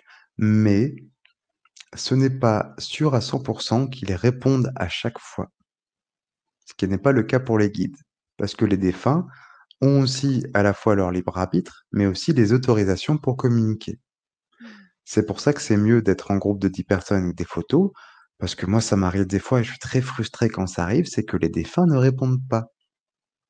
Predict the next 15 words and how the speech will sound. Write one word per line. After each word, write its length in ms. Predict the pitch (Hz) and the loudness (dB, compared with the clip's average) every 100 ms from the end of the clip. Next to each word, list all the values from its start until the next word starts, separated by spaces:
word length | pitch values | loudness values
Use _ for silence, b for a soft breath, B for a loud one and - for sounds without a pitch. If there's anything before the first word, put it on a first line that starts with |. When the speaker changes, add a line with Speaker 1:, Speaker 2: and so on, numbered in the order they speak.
| _ _ _ _ _ _ _ _ _ _ _ _ _ _ _ _ _ _ _ _ | _ _ _ _ _ _ _ _ _ _ _ _ _ _ _ _ _ _ _ _
Speaker 2:
Ouais. 180 | 185 180 B B B B B B | -20 -20 B B B B B B
Speaker 1:
Donc, 400 | 113 131 127 - - - | 4 6 4 -6 -12 -6
et 120 | 92 | -4
ça, 440 | - - 147 190 - | -2 0 0 -2 -8
je 120 | 104 | -2
ne 80 | 101 | -2
peux 180 | 98 95 | 0 2
pas 240 | 151 175 | 4 4
m'engager. 680 | 180 143 156 156 147 120 117 - _ _ _ _ _ - | 2 2 4 4 4 2 0 -4 _ _ _ _ _ -10
<laughs> 500 | - - 110 - 135 | -6 -2 0 0 0
Et, 280 | 131 135 | 0 0
et 40 | 113 | 0
c'est 220 | - 147 | 2 2
tant 160 | 151 147 | 6 6
mieux, 280 | 131 123 | 6 4